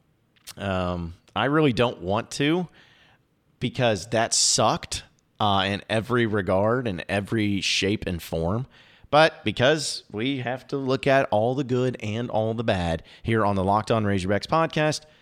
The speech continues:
we're going to make sure that we do it. So basically, for those of you who may have already deleted it from your memory,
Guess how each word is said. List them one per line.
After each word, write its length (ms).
we're 200
going 260
to 60
make 160
sure 240
that 100
we 100
do 200
it. 120
So 280
basically, 920
for 160
those 320
of 100
you 280
who 200
may 140
have 120
already 300
deleted 320
it 20
from 240
your 200
memory, 540